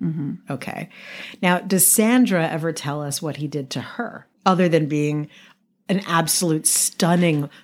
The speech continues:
Speaker 2: moron asking to bury a body in her backyard?
Speaker 1: What I read about Sandra
Speaker 2: Which sounds like a dirty euphemism. <laughs>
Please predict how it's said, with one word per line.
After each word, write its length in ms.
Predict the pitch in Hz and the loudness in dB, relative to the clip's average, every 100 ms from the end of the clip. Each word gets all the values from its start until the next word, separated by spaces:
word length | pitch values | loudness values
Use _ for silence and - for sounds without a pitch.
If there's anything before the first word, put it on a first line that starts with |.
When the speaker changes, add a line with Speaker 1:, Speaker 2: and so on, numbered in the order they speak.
| - | -6
Speaker 2:
moron 800 | 151 175 170 170 208 175 127 139 | 0 4 4 6 6 4 2 -4
asking 440 | 139 143 - 165 | -4 -2 -2 -2
to 80 | 151 | -2
bury 320 | 151 147 151 147 | 0 0 0 -2
a 40 | |
body 460 | 131 135 170 180 139 | -2 0 2 2 0
in 60 | |
her 120 | 131 135 | -4 -6
backyard? 640 | 127 127 - - 58 165 - | -6 -8 -10 -10 -10 -10 -12
Speaker 1:
What 320 | 233 254 349 | -6 0 2
I 120 | 311 302 | 2 2
read 240 | 202 180 | 2 2
about 260 | 175 170 151 | 2 0 -2
Sandra 380 | - 156 151 - | -2 0 4 4
Speaker 2:
Which 100 | 147 | 6
sounds 320 | 143 277 277 | 4 4 4
like 180 | 240 220 | 4 2
a 40 | |
dirty 420 | 160 151 170 175 | -2 2 2 2
euphemism. 760 | 180 151 151 165 143 143 143 | 0 0 -2 -4 -6 -6 -4
<laughs> 60 | 143 | -4